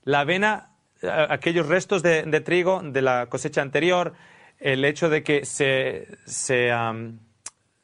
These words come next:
se, se recoge todo con los mi-, con el mismo equipamiento, en las mismas fábricas, el empaquetado, etcétera, etcétera, etcétera, siempre hay una contaminación. Entonces,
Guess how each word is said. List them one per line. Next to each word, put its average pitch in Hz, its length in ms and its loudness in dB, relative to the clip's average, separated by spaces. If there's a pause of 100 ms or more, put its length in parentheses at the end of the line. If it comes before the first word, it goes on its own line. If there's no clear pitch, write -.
(160)
se, - 260 -2 (920)
se - 160 -2
recoge 170 400 0
todo 170 320 0
con 147 100 0
los 127 160 -2
mi-, 139 220 -6
con 131 180 0
el 127 60 -2
mismo 139 180 -4
equipamiento, 143 800 -2 (180)
en 127 120 -4
las 127 100 0
mismas 123 340 -6
fábricas, 143 680 0 (260)
el 127 160 0
empaquetado, 123 800 0
etcétera, 147 320 -2
etcétera, 139 300 -2
etcétera, 156 340 -2
siempre 185 400 -2
hay 175 180 0
una 175 280 -2
contaminación. 160 960 -4 (600)
Entonces, 131 600 0